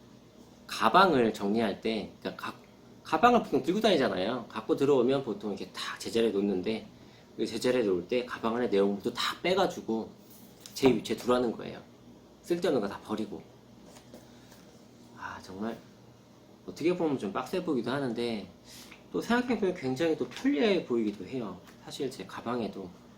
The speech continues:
몇 년째 들어있는 것들이 꽤 있거든요. 뭐, 휴지나, 아니, 뭐, 비상금, 칫솔, 칫솔은 가끔 쓰긴 하는데, 뭐, 생각해보면 그런 것들이 들어있고요.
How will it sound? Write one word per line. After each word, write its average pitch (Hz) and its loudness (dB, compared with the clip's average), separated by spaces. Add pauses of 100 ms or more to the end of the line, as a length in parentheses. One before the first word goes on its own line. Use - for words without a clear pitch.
(520)
몇 92 0
년째 143 0
들어있는 95 -6
것들이 - -10 (100)
꽤 170 2
있거든요. 92 -6
뭐, 87 -14
휴지나, - -12 (460)
아니, 82 -14
뭐, - -14
비상금, 113 -6 (500)
칫솔, - -8
칫솔은 175 -12
가끔 107 -6
쓰긴 135 -6
하는데, 120 -8
뭐, - -14 (1120)
생각해보면 143 -2
그런 131 0
것들이 95 -4
들어있고요. 90 -6